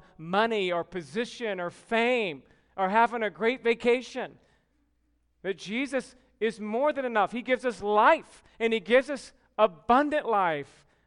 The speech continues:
where he just keeps blessing you and blessing you and blessing you. "I am the door,"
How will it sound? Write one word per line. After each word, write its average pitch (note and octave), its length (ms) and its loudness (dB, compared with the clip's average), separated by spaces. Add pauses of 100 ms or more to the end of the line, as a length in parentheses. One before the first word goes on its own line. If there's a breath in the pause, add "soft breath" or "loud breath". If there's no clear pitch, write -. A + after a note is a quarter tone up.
(160)
where G3+ 160 -4
he G3+ 80 -4
just G#3+ 240 -10
keeps A#3 300 -12
blessing G#3+ 640 -6
you E3 260 -10
and C#3 100 -12 (400 soft breath)
blessing G#3+ 540 -12
you D#3+ 260 -10
and C3+ 140 -14 (460 soft breath)
blessing A3 480 -12
you. C3+ 260 -16 (1080)
"I F3 160 -10
am G3+ 160 -8
the F#3 100 -14
door," D#3 400 -10